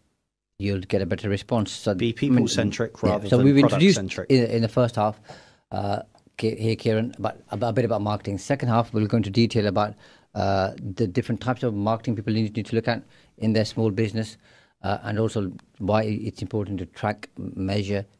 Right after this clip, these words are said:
Speaker 1: tweak, improve. In this section of Wealth Made Simple, Kieran, uh, following on from the first part where we talked about general kind of marketing and going
Speaker 2: Yeah.
Speaker 1: into copy,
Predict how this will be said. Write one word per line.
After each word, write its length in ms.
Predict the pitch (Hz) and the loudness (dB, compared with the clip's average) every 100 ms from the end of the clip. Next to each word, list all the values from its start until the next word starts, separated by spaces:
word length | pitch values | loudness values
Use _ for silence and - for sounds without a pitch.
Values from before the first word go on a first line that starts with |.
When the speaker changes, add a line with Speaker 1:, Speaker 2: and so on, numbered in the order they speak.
| _ | _
Speaker 1:
tweak, 360 | - 110 104 - _ | -4 -2 -2 -12 _
improve. 640 | 98 95 - 123 117 110 - _ _ _ _ | -6 -6 -2 2 2 0 -10 _ _ _ _
In 360 | 87 95 85 98 - | 2 2 2 -4 6
this 180 | 196 214 | 6 8
section 340 | 190 180 - | 4 4 6
of 200 | 127 104 - | 4 4 4
Wealth 300 | 120 131 120 | 4 6 4
Made 240 | 117 113 | 2 2
Simple, 380 | - 143 135 104 | 0 2 2 0
Kieran, 320 | - 113 120 - - - _ | 2 2 2 -4 -20 -20 _
uh, 340 | 95 98 98 - - | 2 6 4 2 -4
following 340 | - 135 120 | 6 6 8
on 180 | 113 113 | 6 6
from 220 | 117 104 | 6 4
the 80 | 98 | 4
first 420 | - 170 160 127 - - - - | 4 8 8 6 -6 -16 -16 -8
part 320 | - 107 113 - - | 2 4 4 0 2
where 160 | 101 | 4
we 100 | 98 | 4
talked 240 | 104 113 - | 4 2 4
about 200 | 104 - 117 101 | 0 0 -6 2
general 520 | 117 117 110 104 104 - 92 | 6 8 6 4 2 -2 2
kind 140 | 101 | 2
of 60 | 90 95 - | 2 -2 0
marketing 460 | 101 107 107 - 101 | 4 4 2 0 0
and 140 | 98 - - | 0 -4 0
going 180 | 104 107 | 4 6
Speaker 2:
Yeah. 120 | 101 | 4
Speaker 1:
into 140 | 101 104 | 4 2
copy, 460 | - 156 110 107 | 4 4 4 2